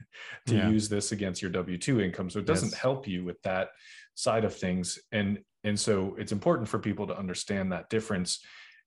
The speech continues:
Speaker 1: Um, and then y-, you mentioned your wife potentially getting real estate professional status. That's another component of this that,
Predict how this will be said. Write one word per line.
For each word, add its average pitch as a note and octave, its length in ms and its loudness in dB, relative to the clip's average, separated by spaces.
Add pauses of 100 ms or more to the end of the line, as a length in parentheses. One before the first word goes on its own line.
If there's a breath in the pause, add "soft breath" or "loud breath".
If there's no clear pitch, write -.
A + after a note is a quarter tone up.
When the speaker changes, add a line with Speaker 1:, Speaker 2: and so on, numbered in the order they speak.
Speaker 1:
Um, F2+ 500 0 (600)
and A2 200 6
then G2+ 440 4 (640)
y-, - 1400 -16 (120)
you A2 80 0
mentioned G#2+ 320 0
your G2 100 0
wife G#2 380 0
potentially G2+ 460 -4
getting F#2 220 0
real F#2 140 0
estate F2+ 240 -4
professional F#2+ 420 -4
status. F#2 440 0
That's F#2 180 -2
another G2 300 0
component F#2+ 460 -2
of F2+ 60 -8
this F#2 220 -4
that, F#2 180 -2